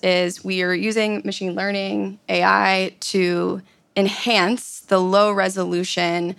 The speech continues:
geospatial data. So that means in regions where we don't have as high resolution data, we can still use Project Sunroof to site, um, site rooftop solar. So that's a really exciting kind of expansion and making rooftop solar more equitable.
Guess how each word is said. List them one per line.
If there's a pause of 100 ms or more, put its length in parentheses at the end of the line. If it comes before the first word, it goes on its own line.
(160)
geospatial
data. (440)
So
that
means
in
regions
where
we
don't
have
as
high
resolution
data,
we
can
still
use (160)
Project
Sunroof
to
site, (120)
um, (360)
site
rooftop
solar.
So
that's
a
really
exciting
kind
of
expansion
and
making
rooftop
solar
more
equitable.